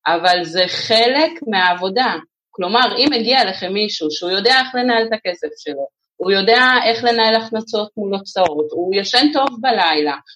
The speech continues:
הוא יכול להשקיע בצורה רגועה, גם אם הוא ייקח סיכונים, ויכול להיות שיהיה לו הפסדים, הכל בעצם שקול מסביב, זה, מסביב לזה, זה לקוח בעצם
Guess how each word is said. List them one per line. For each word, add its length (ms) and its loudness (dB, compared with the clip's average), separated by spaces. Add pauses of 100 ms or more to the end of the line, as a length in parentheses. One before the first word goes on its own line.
הוא 120 -4
יכול 220 2
להשקיע 640 2
בצורה 460 -2
רגועה, 680 0 (400)
גם 180 2
אם 100 0
הוא 80 -6
ייקח 240 0
סיכונים, 840 0
ויכול 260 -2
להיות 200 -4
שיהיה 240 6
לו 120 2
הפסדים, 680 -2 (280)
הכל 340 2 (100)
בעצם 360 2
שקול 460 0
מסביב, 460 0 (400)
זה, 180 2 (380)
מסביב 380 0
לזה, 200 -2 (100)
זה 120 -2
לקוח 400 0
בעצם 360 -4